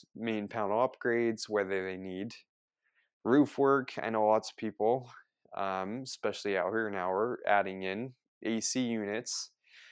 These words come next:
They're adding in maybe even paint jobs. Um, for, I talked to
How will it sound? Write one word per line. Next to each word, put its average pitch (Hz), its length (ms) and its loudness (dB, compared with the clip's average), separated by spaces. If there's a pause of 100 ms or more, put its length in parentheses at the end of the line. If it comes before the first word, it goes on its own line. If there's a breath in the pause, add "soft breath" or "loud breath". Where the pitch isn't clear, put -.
(400 loud breath)
They're 101 440 0
adding 101 340 2
in 101 160 -4
maybe 110 240 -2
even 104 240 -2
paint 120 300 -6
jobs. 107 640 2 (180)
Um, 95 560 -4 (400)
for, 120 300 0
I 110 100 2
talked 113 320 -4
to 127 200 -2